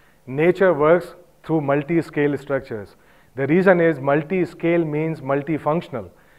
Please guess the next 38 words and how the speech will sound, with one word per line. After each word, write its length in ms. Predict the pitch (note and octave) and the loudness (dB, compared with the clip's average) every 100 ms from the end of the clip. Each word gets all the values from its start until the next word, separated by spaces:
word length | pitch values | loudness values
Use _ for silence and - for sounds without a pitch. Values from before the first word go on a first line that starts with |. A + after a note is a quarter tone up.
| _ - | _ -6
right? 300 | C3+ D#3 D#3+ - _ | -2 -2 -4 -16 _
So 160 | D#3 | -2
each 420 | D3+ F3 G#3 G#3 | 0 2 2 0
scale 400 | E3 - E3+ F3+ | -2 0 2 4
has 220 | F3+ D3+ D3+ | 4 2 2
a 80 | |
different 420 | C#3 D3 E3 D#3+ D#3 | 2 2 0 -2 -2
functionality. 760 | C#3+ C#3+ - E3+ E3+ C#3 A#2 - - _ | -4 -4 2 2 2 0 -6 -10 -20 _
And 100 | C3 | -4
you 80 | D3 | -2
can 120 | D#3+ | 2
also 320 | E3 F#3 F#3+ F3+ | 2 2 2 -2
show, 240 | - E3+ | 2 2
of 160 | D#3+ - | 2 0
course, 200 | D3+ D#3 | -2 0
that 180 | D3 C3 | -2 -4
this 160 | D3 | -6
is 140 | D#3 C#3+ | -6 -6
the 80 | C#3 | -2
most 280 | D3+ F3 | -2 -2
efficient 560 | C#3+ D#3+ F3+ - D#3+ D#3 | -2 -2 -2 -4 -6 -2
pathway 480 | C#3+ D#3 D3+ C3+ A#2 - - _ | 0 0 0 -4 -4 -12 -20 _
of 180 | B2 A#2 | -8 -4
distributing 640 | D3 D3+ D3 D3 D3+ D3 | -4 -2 -2 -2 -2 -4
material, 580 | C3 B2+ D3+ D3+ D3 D3 | -6 -4 -2 0 2 0
energy, 680 | C3 B2+ C#3 C#3+ C#3 C3 B2+ - _ - | -2 -2 0 0 0 -6 -6 -14 _ -4
whatever 360 | C3 C#3+ C#3+ | -2 0 0
you 80 | C3+ | -2
got, 300 | B2+ C#3 C3+ | -2 -4 -4
like 180 | C3 A#2 | -8 -8
lungs 320 | A#2+ D3 D#3 | -6 -4 -6
pathway, 540 | - C#3 C#3+ D3 C#3+ C#3+ - _ | -6 -6 -4 -4 -4 -6 -14 _
or 200 | B2+ C#3 | -8 -6
this, 240 | C3 C#3 B2+ | -4 -6 -6
you 80 | |
know, 120 | C3+ C3+ | -8 -8
distribution 680 | C3 - C#3+ C3+ C3+ C#3 C3 | -10 -10 -10 -8 -8 -8 -8
of 220 | C3 | -8